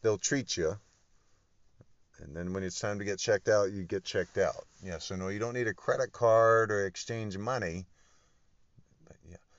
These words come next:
the fun-, place is well funded and all that. Yeah, the staff gets well paid appropriately, you know,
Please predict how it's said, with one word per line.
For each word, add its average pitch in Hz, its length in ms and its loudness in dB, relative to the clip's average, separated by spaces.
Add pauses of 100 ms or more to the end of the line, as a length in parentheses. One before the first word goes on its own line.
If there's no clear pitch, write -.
(120)
the 90 80 -4
fun-, 104 280 -6
place 110 300 0
is 117 120 -6
well 123 200 6
funded 139 460 2
and 127 120 4
all 131 240 8
that. 123 360 8
Yeah, 117 320 4 (260)
the 104 140 -12
staff 110 400 0
gets - 240 -10
well 117 160 0
paid 110 440 -4 (920)
appropriately, 104 760 -2 (380)
you 101 140 -12
know, 104 260 -8